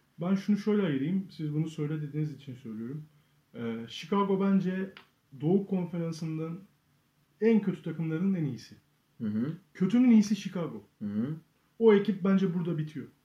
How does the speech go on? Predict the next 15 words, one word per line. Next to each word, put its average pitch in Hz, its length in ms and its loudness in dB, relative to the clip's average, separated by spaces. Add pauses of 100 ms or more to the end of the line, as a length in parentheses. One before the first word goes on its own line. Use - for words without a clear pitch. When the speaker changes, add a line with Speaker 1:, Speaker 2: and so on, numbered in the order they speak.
(340)
Speaker 2:
Evet. 104 440 -6
Hı. 117 80 -2
Speaker 1:
Şimdi 220 400 4
başlayacağımız 123 680 -2
Atlanta'da 202 760 0 (320)
iyilerin 196 400 10
en 151 180 4
kötüsü. - 360 -12 (600)
Speaker 2:
Evet, 110 640 -2
anladım. 104 480 -4
Speaker 1:
Böyle 233 280 4
bir 226 80 4
çizgim 190 480 0
var. 110 100 -6
Yani 127 280 -10